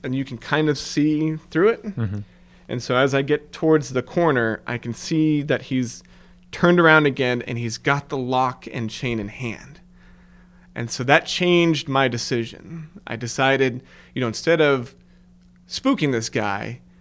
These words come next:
Speaker 1: he's actually trying to get into our motor pool. And so I <laughs> round the corner, and I'm,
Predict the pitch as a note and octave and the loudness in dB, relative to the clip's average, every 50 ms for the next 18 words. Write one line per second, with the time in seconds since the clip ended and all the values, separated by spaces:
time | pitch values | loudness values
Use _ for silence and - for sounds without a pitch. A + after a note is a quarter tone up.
0 | - - - - _ - - - G#3 F4 D4 E3 E3+ F3+ F#3+ - - E3+ - - | -20 -20 -20 -20 _ -20 -14 -8 -4 -4 -2 -2 -2 -4 -4 -4 -4 -4 -4 -4
1 | - F#3 G#3 G#3+ E3+ C#3+ B2+ C3+ F#3 A3 - - C#3 C#3 C#3+ - - D#3 D#3+ D3 | -4 -4 -2 -2 -2 -4 -4 -2 -4 -4 -4 -4 -4 -4 -4 -4 -2 -2 0 0
2 | C#3+ D#3 F3 E4 D#4+ - - - - A2+ A2 G2+ G#2+ B2 - - _ - _ _ | 0 0 0 0 -2 -2 -4 -6 -8 -8 -8 -6 -8 -10 -14 -20 _ -20 _ _
3 | _ _ - - _ - - - B2+ - - - D#3 D3+ C#3 E3+ E3+ E3 D#3 C3+ | _ _ -20 -20 _ -18 -12 -10 -8 -6 -4 -2 -2 -2 -2 -2 -2 -2 -2 -2
4 | D#3+ F#3+ G#3 B3+ F3+ D#3+ - - F3 G3 F#3+ D#3 B2+ A#2 A2 A2 B2 - - - | -2 -2 0 -2 -2 -4 -2 -2 0 0 2 2 0 0 -2 -4 -6 -8 -12 -20
5 | - - - - - - - - B2+ C3 C3 B2+ B2+ B2+ B2+ B2+ B2 - - A2+ | -20 -20 -20 -20 -20 -20 -6 -2 0 2 4 4 4 2 0 -2 -4 -4 -2 0
6 | A#2+ A#2+ A#2+ A#2+ A#2+ A2 A#2 A2 G#2 G#2 A#2+ - | 0 2 2 0 0 -2 -4 -6 -8 -10 -12 -14